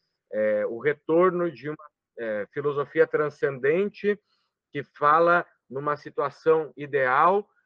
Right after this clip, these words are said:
a partir da qual nós medimos a condição real de fala, né?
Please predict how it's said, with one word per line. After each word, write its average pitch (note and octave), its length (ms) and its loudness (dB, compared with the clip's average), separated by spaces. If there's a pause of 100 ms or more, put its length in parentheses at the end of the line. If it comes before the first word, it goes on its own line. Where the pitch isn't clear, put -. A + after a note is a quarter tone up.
a C3+ 140 -6
partir D#3 580 -4
da F3+ 180 -2
qual E3+ 340 -2
nós E3 300 -2
medimos D#3+ 760 -6 (280)
a B2+ 100 -4
condição D3+ 1120 -4
real D3 460 2
de D3+ 120 -12
fala, F#2+ 500 -6 (240)
né? C3 240 -4